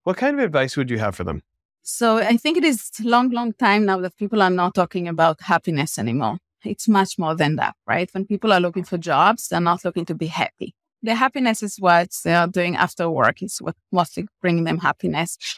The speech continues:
Speaker 2: When they come to companies like Qualys or any company, people want to be recognized. People want visibility, transparency. People want to know that I have, I, my next step is very clear to me.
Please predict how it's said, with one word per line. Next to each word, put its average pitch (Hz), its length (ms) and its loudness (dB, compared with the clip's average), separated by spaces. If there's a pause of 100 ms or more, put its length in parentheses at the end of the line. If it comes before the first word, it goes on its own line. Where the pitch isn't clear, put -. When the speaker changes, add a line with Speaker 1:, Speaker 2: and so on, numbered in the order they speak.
(100)
Speaker 2:
When 233 120 0
they 262 100 2
come 277 300 2
to 277 480 0 (600)
companies 214 380 0
like 196 140 2 (100)
Qualys 185 420 2
or 214 120 2
any 440 180 2
company, 180 640 -4 (340)
people 269 260 2
want 214 240 4
to 226 60 -8
be 196 160 0
recognized. 233 720 2 (640)
People 254 280 2
want 202 500 4
visibility, 196 960 -4
transparency. 185 1040 0 (340)
People 269 360 0
want 214 320 4
to 208 80 -4 (120)
know 180 300 4
that 160 180 -2
I 175 120 0
have, 185 480 2 (100)
I, - 160 -2 (220)
my 190 280 2
next 202 400 0
step - 300 -2
is 180 200 -6 (120)
very 175 280 2
clear 135 320 -2
to - 120 -6
me. 185 200 -6